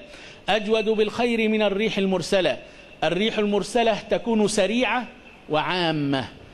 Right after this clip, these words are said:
تكون سريعة وعامة، أي أنه يعم الخير جميع الناس، يعم الخير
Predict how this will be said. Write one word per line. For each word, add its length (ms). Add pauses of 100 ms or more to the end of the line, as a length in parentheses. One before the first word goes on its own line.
(240)
تكون 400
سريعة 560
وعامة، 800 (440)
أي 160
أنه 580
يعم 500
الخير 520
جميع 460
الناس، 720 (480)
يعم 380
الخير 420